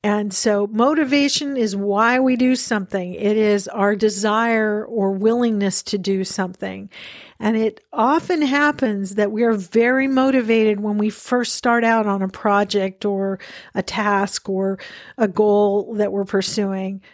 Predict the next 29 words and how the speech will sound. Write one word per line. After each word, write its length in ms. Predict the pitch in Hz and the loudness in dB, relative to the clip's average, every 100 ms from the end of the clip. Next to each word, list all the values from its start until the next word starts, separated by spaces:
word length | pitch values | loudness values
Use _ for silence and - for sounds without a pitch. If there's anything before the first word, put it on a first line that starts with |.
| _ - _ _ | _ -20 _ _
uh, 220 | 294 202 | -6 -6
but 220 | 214 208 202 | 0 2 2
it 180 | 208 | 0
fades 380 | - 233 240 202 | 0 2 2 0
over 200 | 202 196 | -2 -2
time. 540 | 190 - 175 180 196 190 | -8 -8 -6 -8 -10 -6
Why 360 | 202 214 240 269 | -2 2 2 2
does 180 | 269 254 | 2 2
that 140 | 247 | 0
happen? 480 | 233 220 214 190 190 | 0 -2 -2 -6 -4
Why 360 | 214 247 285 | 0 2 2
do 120 | 277 254 | 2 0
we 140 | 240 | 0
lack 560 | 214 208 208 220 - 214 | 0 2 2 0 -2 -4
motivation, 800 | 208 202 196 190 196 - 190 190 | 0 0 0 0 0 -2 -6 -4
or 100 | 190 | -6
why 360 | 196 208 220 | 0 2 4
does 160 | 226 220 | 2 0
it 160 | 190 | -2
fade 400 | - 202 196 202 | -4 -4 -2 0
over 260 | 190 180 190 | -2 -2 -10
time? 540 | - - 196 185 196 | -10 -8 -6 -6 -6
And 180 | 214 214 - - - - - | -6 -8 -10 -18 -18 -20 0
there's 260 | 415 381 | 2 4
lots 380 | 262 208 202 - | 2 2 2 -2
of 120 | 190 | 0
reasons. 480 | 202 202 202 233 226 | 2 0 0 0 0
And 260 | 240 240 - 339 294 277 | 0 -2 -10 -16 -16 -10
as, 380 | 285 262 269 233 | 2 2 2 -4